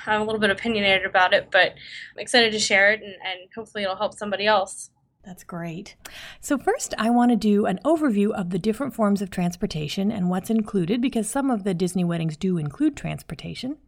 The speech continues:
Speaker 2: and then go through all the complexities of Wishes Collection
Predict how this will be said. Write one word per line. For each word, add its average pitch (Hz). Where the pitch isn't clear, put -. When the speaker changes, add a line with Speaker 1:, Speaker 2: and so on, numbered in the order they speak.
Speaker 2:
and 240
then 254
go 226
through 226
all 202
the 196
complexities 185
of 175
Wishes 226
Collection 165